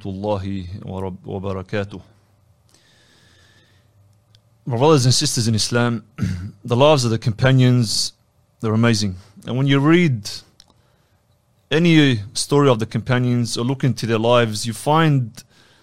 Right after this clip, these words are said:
that they're all so unique, and you think that each individual, there's no one else like him. And such is the case with Abdullah ibn Zubayr radiallahu anhu. He was a unique individual. His life was unique.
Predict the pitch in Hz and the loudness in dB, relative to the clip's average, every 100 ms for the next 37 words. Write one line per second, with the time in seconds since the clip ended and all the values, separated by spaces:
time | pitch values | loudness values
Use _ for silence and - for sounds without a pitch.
0 | _ _ _ _ _ 117 - 131 156 160 | _ _ _ _ _ -6 -2 0 2 2
1 | - 143 123 123 131 131 - 120 120 - | 4 4 4 4 0 -4 -6 -2 -2 0
2 | 170 - - - - - 123 123 127 147 | 0 0 -8 -18 -20 -8 -2 -2 -2 -4
3 | - 147 123 135 131 127 123 113 143 135 | 0 2 2 2 0 0 0 2 2 2
4 | 131 - 117 113 - 95 - _ _ _ | 0 -2 -2 -4 -6 -16 -16 _ _ _
5 | _ _ _ _ _ _ _ 127 - 190 | _ _ _ _ _ _ _ -4 2 2
6 | 190 151 147 - 156 151 - 117 113 113 | 2 0 0 2 2 2 -2 -4 -2 -2
7 | 120 135 135 117 113 104 117 110 127 127 | 0 2 2 0 -4 -6 -4 0 0 0
8 | 123 - _ - 113 113 113 107 113 107 | -4 -14 _ -10 -6 -2 -2 2 2 2
9 | 98 104 101 101 - _ _ _ _ _ | 0 -4 -4 -8 -12 _ _ _ _ _
10 | _ _ _ - 123 110 123 127 165 135 | _ _ _ -10 -4 0 4 4 4 2
11 | - 135 120 113 143 196 202 _ _ _ | -4 -4 -2 -2 -2 -4 -6 _ _ _
12 | _ _ _ _ _ _ - 117 120 139 | _ _ _ _ _ _ -4 0 4 4
13 | 151 - - - 120 113 113 143 160 - | 4 0 -10 -8 -4 -2 0 -2 -6 -16